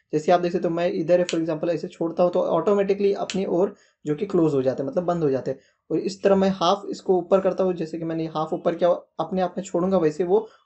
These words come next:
ऑटोमेटिकली ओपन हो जाएगा। तो ये ग्लासेस जैसा थोड़ा सा स्पेक जैसा, मतलब हम, अ, जो कि महंगे वाले परचेज करते हैं उस टाइप का ये देखने को मिल जाता है।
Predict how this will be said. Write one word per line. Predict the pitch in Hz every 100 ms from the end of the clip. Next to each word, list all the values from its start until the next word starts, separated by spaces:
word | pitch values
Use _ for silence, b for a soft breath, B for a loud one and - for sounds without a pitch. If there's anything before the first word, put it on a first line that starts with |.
| -
ऑटोमेटिकली | 156 165 160 180
ओपन | 190 156 151
हो | 147
जाएगा। | 135 135
तो | 156
ये | 190
ग्लासेस | 185 143 143 147 196
जैसा | 190 160 165 -
थोड़ा | 156
सा | 156
स्पेक | 156 - 180
जैसा, | 160 156 185
मतलब | 190 165 - B B -
हम, | 151 147
अ, | 143 139
जो | 135
कि | 135 147 139 - - - -
महंगे | 151 151 175
वाले | 180 170
परचेज | 156 165
करते | 160 160
हैं | 170
उस | -
टाइप | 156 147
का | -
ये | 147
देखने | 143 147
को | 147
मिल | 147 143
जाता | 143 156
है। | 156